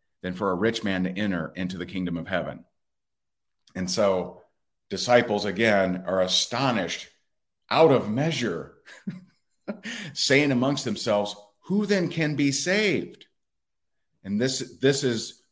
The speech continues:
part one of what is never included. So when people wield the weapon of, you know, "Easier for a camel to get through the eye of a needle than a rich man enter the kingdom of heaven," when they wield that weapon, they always leave this out.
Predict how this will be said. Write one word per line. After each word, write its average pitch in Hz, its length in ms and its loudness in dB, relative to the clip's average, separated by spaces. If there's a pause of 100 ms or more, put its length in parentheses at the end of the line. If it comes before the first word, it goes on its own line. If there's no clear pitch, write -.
(380)
part 147 320 2
one 123 400 0
of 107 180 -4
what 113 160 2
is 104 140 -2
never 117 420 0
included. 101 640 -2 (460)
So - 160 -4
when 117 180 0
people 147 480 0
wield 123 320 2
the 101 100 -2
weapon 104 500 0
of, 92 460 -4 (340)
you 92 100 -10
know, 90 340 -4
"Easier 110 220 -2
for 104 100 -8
a 95 60 -8
camel 110 280 -4
to 101 80 -4
get 98 80 -8
through 104 120 -6
the 101 80 0
eye 98 80 2
of 92 80 -2
a - 20 -4
needle 98 260 -4
than 90 100 -6
a - 20 -8
rich 95 200 -8
man 98 160 -4
enter 95 140 -6
the 87 80 -6
kingdom 92 300 -6
of 107 40 -4
heaven," 123 180 -2 (180)
when 110 140 2
they 107 140 4
wield 139 440 6
that 123 240 6
weapon, 95 560 2
they 92 240 -4 (100)
always 139 460 6
leave 101 240 -4
this 90 240 -6
out. 78 220 -8